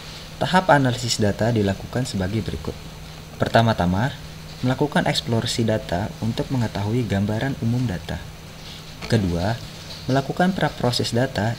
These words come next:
dengan mengekstraksi fitur, yaitu membuat peubah boneka dari peubah kategorik, serta melakukan pengelompokan umur.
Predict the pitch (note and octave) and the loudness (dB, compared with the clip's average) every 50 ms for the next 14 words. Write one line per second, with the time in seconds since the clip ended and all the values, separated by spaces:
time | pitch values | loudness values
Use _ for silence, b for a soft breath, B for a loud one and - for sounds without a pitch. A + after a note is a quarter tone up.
0 | - - A#2 A2+ A#2+ C3+ D3 D3 C#3 C3 - - - B2 - - C#3+ C#3 - - | -4 -2 0 2 2 2 2 2 2 0 -2 -2 -4 -6 -4 -2 -2 -2 -2 -4
1 | F#3+ - - C3+ B2 - - G#2+ G#2+ G#2+ - - - - D#3+ G#2+ - - G2 F#2+ | -6 -2 -2 -2 -2 0 0 0 0 0 -4 -6 -10 -6 -2 -2 0 0 0 0
2 | - B2+ A#2+ G#2+ F#2+ F#2 F2+ G2 G2+ - - - - C#3+ C3 C3 C#3 B2+ A#2 G2+ | 0 0 2 2 2 2 0 0 -2 -2 -4 -6 -4 -2 -2 -2 -2 0 -2 -2
3 | F#2 F2+ - - G#2 G#2 G2 F#2+ F#2 F2 F2+ F2 - - - A#2 B2+ C3+ C#3 C3 | -4 -4 -2 -2 -2 0 0 -2 -2 -2 -4 -4 -4 -4 -2 -2 0 -2 -2 -2
4 | - A#2+ - - E2+ E2+ F2+ F2 F2 F#2 G2 - B B B B B B B B | -4 -4 -4 -4 -4 -4 -2 -2 -2 -4 -6 -6 B B B B B B B B
5 | - - C3+ B2+ - D#3+ D#3+ D#3 D3 B2+ A2+ - G#2 G#2 - C3 C3 C#3+ - - | -4 -2 -2 0 2 2 2 2 2 0 0 0 -2 -2 -2 -2 -2 -2 -2 -4
6 | A#2+ A2+ A2+ A2+ A#2 - - A#2+ - C3+ C3+ B2+ - G#2 F2+ E2 D#2+ | -4 -2 -2 -2 -2 -2 -4 -4 -4 -4 -4 -2 -2 -2 -2 -2 -2